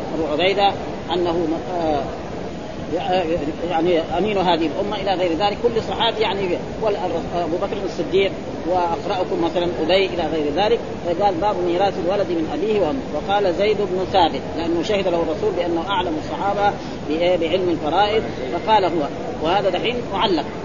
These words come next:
علقه البخاري. إيش معنى التعليق؟ التعليق أن يذكر البخاري بدون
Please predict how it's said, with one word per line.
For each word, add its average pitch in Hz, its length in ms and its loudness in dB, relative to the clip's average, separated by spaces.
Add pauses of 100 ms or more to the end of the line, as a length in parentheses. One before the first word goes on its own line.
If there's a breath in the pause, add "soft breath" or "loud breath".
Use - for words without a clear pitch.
(140)
علقه 185 380 2
البخاري. 156 480 0
إيش 285 140 0
معنى 254 240 0
التعليق؟ 175 460 2 (100)
التعليق 226 520 0
أن 202 140 -2
يذكر 214 320 0 (300)
البخاري 220 480 2
بدون 214 340 2